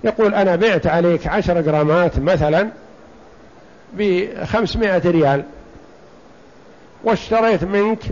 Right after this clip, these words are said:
ثلاثة غرامات مثلًا من الجديد بخمسمائة ريال، عندك لي خمسمائة ريال، وأنا عندي لي خمسمائة ريال، هذه بهذه." أو عندك لي خمسمائة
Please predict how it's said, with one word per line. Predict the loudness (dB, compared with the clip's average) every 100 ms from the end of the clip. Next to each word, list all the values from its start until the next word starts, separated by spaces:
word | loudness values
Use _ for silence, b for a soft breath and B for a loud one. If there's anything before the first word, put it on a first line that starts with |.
| -6
ثلاثة | -2 0 2 2 2
غرامات | 2 2 2 2 2 0 -4 -16 -16 -20 -8 -2
مثلًا | 0 2 2 0 -2 -4
من | 0
الجديد | 2 2 2 2 -2 -2
بخمسمائة | -2 0 0 -2 0 0 2
ريال، | 2 2 0 -2 -10 -20 -20 B B B
عندك | -2 -2 0 0 0
لي | 0 0
خمسمائة | 0 0 -2 -2 0 0
ريال، | 2 2 2 0 -4 -16 B B B -2
وأنا | 0 2 2 0
عندي | 0 -2 0 2
لي | 0
خمسمائة | 0 -2 0 0 0 0
ريال، | 0 0 0
هذه | 0 0 0 0
بهذه." | 0 0 0 0 -2 -6 -16 -20 -20 -20 -20 -20 -20 -20 -20 -20 -20 -20 B B B B
أو | 0 2
عندك | 2 0 0 -2 0
لي | -2 -2
خمسمائة | 0 0 0 -2 -2 0